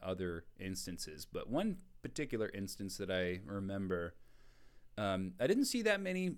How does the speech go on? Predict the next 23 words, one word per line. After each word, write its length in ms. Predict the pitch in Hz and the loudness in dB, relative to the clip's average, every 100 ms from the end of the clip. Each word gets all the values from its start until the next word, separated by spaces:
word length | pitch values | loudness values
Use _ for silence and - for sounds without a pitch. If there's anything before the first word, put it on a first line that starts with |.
| - | -2
that 200 | - 151 | 0 2
many 200 | 160 160 | 2 0
dicks. 560 | 160 117 120 - - - - - | 2 6 6 6 -2 -8 -10 -4
You 140 | 113 | 0
know, 220 | 101 107 - - - | 2 0 -4 -14 -12
it, 160 | - 127 107 | -8 -6 -4
it'd 180 | 123 123 | -2 2
be 120 | 135 | 2
one 220 | 131 131 | 4 4
out 140 | 127 127 | 6 6
of 120 | 120 | 6
every 240 | 120 120 | 6 4
five 340 | 117 113 104 110 | 2 2 0 0
or 60 | |
ten. 380 | 165 - 87 90 | -2 0 0 0
You'd 160 | 101 92 | -2 -2
see 240 | - 92 | -2 0
a, 40 | 87 | -2
a, 500 | - 98 92 - 104 | -4 -8 -8 -6 -8
a 40 | |
dong. 520 | 92 101 90 90 104 123 - - - - - - - - | -2 0 0 0 0 -2 -10 -20 -20 -20 -20 -20 -14 -6
But, 300 | 98 107 101 | 4 6 6
um, 460 | 104 98 98 95 | 6 4 2 -2